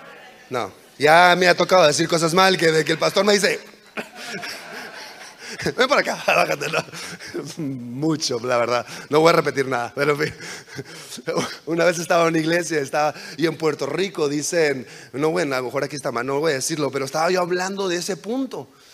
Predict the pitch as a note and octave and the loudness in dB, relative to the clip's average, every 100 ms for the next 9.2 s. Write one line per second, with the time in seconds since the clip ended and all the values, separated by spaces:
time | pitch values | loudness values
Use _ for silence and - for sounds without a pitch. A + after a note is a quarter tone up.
0 | - - E3 D#3 E3 G3+ F#3+ D#3 C3+ C3+ | -18 -6 -2 2 0 0 -4 -4 -4 -4
1 | C3+ C3+ C3 C3 B2 - F#3 G3+ E3 C3+ | -4 -4 -6 -6 -8 -6 -4 -2 -2 -2
2 | A#2+ A2+ - F#3 G3 - G#2+ - _ _ | -2 -6 -2 0 0 -6 -16 -20 _ _
3 | _ _ _ _ _ _ D#3 E3+ D#3+ E3+ | _ _ _ _ _ _ -2 2 2 2
4 | D3+ F3+ F3 F3+ F#3+ E3+ - D3+ D3 C#3 | -2 -6 -2 -2 -2 -4 0 2 4 2
5 | C#3 D3 C#3+ C#3 C#3 D3 G3 D3 C#3+ F#3+ | 0 -2 0 2 2 0 0 0 0 0
6 | G#3 D#3+ D#3 D#3+ E3 D#3+ E3 E3+ D3 C#3 | 2 0 0 -2 -2 -2 -2 -2 -2 -2
7 | G#3 A#3 E3+ E3+ A#3 B3 A#3 G3 G3 F3+ | -4 -4 -6 -6 -4 -2 -4 -6 -6 -6
8 | E3+ D#3 D3 F#3+ G3+ G#3 F#3 E3+ F#3 F#3+ | -4 -4 -4 -2 0 2 0 0 4 6
9 | F#3+ E3+ | 6 4